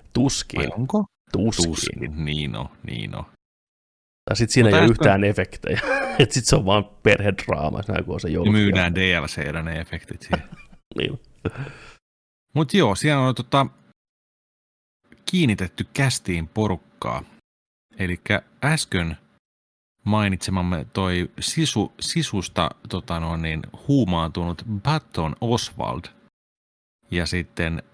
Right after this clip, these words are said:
Speaker 2: Kumal Nanjiani, tuttu esimerkiksi tosta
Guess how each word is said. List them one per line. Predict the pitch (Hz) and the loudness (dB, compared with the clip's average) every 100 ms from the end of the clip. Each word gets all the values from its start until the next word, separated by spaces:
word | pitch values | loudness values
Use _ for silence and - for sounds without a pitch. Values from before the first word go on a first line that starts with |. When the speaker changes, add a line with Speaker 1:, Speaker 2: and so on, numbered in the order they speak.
| 104 - | -18 -6
Speaker 2:
Kumal | - 123 98 82 80 73 _ _ _ _ - - | 0 2 2 2 0 -6 _ _ _ _ -12 -4
Nanjiani, | 101 104 90 82 80 90 82 71 71 71 - _ _ _ _ _ _ _ _ _ _ - | 0 0 0 -2 -4 -2 -2 -2 -6 -10 -14 _ _ _ _ _ _ _ _ _ _ -4
tuttu | 98 - - 87 - | -4 -4 -2 -2 -2
esimerkiksi | 92 87 92 87 82 85 - | -6 -4 -2 -2 -4 -6 -6
tosta | 82 - - 85 | -8 -8 -6 -6